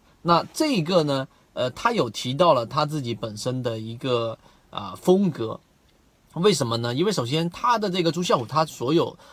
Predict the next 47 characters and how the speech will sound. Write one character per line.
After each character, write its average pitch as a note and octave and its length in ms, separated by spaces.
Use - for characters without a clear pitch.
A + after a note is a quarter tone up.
所 F3 100
掌 E3+ 220
控 E3 160
的 B2+ 80
这 D3 80
个 C3+ 60
基 C3+ 160
金 C#3+ 100
呢， C#3+ 160
是 B2+ 460
在 E3 140
上 A#3 180
海 A2+ 220
这 A#2 180
边 A2+ 300
啊， A2 180
我 A2+ 60
们 C#3 140
可 F#3+ 120
以 C3 140
姑 A3 120
且 - 280
把 A#2 160
它 B2 80
称 D3 200
为 B2 120
海 A2 280
派 C3 200
投 A#2 200
资 A#2 180
里 A2+ 100
面 A#2 180
的， - 160
规 B3 120
模 F#3 200
不 F#3 160
算 A3+ 280
最 B3 200
大 C#3+ 340
的， A2+ 160
也 A2 140
不 A2 120
算 G3 200
特 A#3+ 200
别 B2+ 140
大 B2+ 240
的， A2+ 160